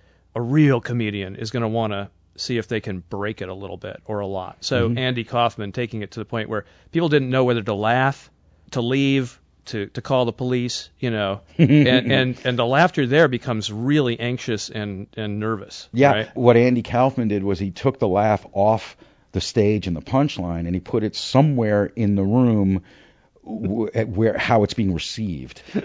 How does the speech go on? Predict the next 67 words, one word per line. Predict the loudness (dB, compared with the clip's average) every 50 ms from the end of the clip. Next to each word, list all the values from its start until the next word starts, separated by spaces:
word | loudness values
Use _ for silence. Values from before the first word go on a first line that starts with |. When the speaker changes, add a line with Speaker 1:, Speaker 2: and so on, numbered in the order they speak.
| -6 -2
Speaker 2:
And, | 0 0 2 2 0 -2 -2
um, | -2 -2 0 2 2
the | 4 4
Aristocrats | 4 4 4 2 0 -4 -4 -4 -2 -4 -4 -4
did | -6 -4 -2
that | -2 -2 -2
as | -2 0
well. | 0 2 2 2
And | 2 2
that's | 2 0 0 -2 -2
actually, | -2 -2 -2 -2 -6 -8
that's | -4 0
why | 2 4 4
I | 6
always | 4 4 2
tell | 2 0 -2
people, | 0 -2 -4 -4 -2 -2 -2
if | -2 -2
you, | -4 -6 -6
if | -6 -4
you're | -2 -2
gonna | 0 2
rent | 2 2 0 0
the | 0
movie, | 0 2 2 2 2 0 -2
rent | 0 0 0 0 0 -2
it | -4 -4
and | -2
watch | 0 0 -2 -2 -4
it | -4
with | -4 -2 -4
a |
handful | -4 -4 -4 -6 -4 -4 -6
of | -6 -6
friends, | -4 -4 -4 -2 -2 -4 -4 -6 -8
because | -10 -12 -8 -6 -4 -2 -4
it's | -4 -6 -8
a | -12 -4
whole | 0 2 2 2
different | 2 0 -2 -6 -8 -6
experience | -4 -2 -2 -2 -2 -2
than | -4 -6
sitting | -6 -6 -6 -4 -4
there | -4 -4
watching | -4 -4 -6 -6 -8 -6 -6
it | -4
on | -4 -6
yourself, | -6 -4 -2 -2 -2 -2 -4 -8 -18 -20 -20 -6 -4
because | -4 0 2 2 2 2
a | 2
big | 0 -2 -2 -4 -2
part | -2 0 0 0
of | -2 -4
what's | -6 -6 -6 -6
interesting | -10 -10 -10 -12 -12 -10
about | -8 -8 -8 -8 -8
it | -10
is | -12 -8
how | -6 -6 -4 -2 0
nobody | 2 4 6 6 6 6 4 0 -2
reacts | -4 -4 -4 -6 -8 -12 -16
the | -12
same | -8 -6 -4 -4 -4 -4
to | -4
the | -6 -4
same | -2 -2 -2 -2 -4
things. | -4 -2 -2 -2 -4 -6 -10 -14